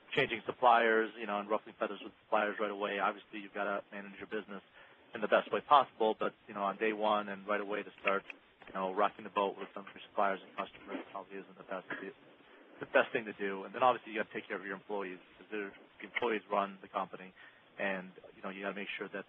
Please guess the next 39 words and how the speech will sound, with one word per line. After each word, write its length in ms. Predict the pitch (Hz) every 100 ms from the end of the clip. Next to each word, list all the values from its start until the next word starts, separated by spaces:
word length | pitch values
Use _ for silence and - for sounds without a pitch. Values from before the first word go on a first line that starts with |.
| -
the, 320 | 98 95 95
you're 160 | 101 98
not, 160 | 98 98 _ _ _ -
you 80 | 98
know, 160 | 95 90
downsizing 560 | 113 104 95 107 98 101
right 160 | 104 98
away, 480 | 98 101 104 101 98
you're 160 | 101 98
not 160 | 98
doing, 240 | 107 101 98 - - - -
having 160 | 113
a 60 | 104
lot 100 | 101
of 80 | 95
disruption 480 | - 110 101 104 98
where 80 | 98
everybody's 320 | 101 98 98 -
gonna 80 | 98
be 80 | 98
afraid 320 | - 104 -
of 20 |
their 140 | 101 -
job 320 | 101 98 95
and 80 | 95
looking 240 | 95 - 98 98
over. 240 | 101 98 - - - - -
When, 160 | 113
when 100 | 104
a 60 | 104
new, 160 | 107 104 - -
somebody 160 | 123 101
new 160 | 120
takes 240 | - 110 113
over, 240 | 101 101
everybody's 320 | 98 98 101
obviously 320 | 101 92 -
afraid. 400 | 98 - 104
Is 20 | 95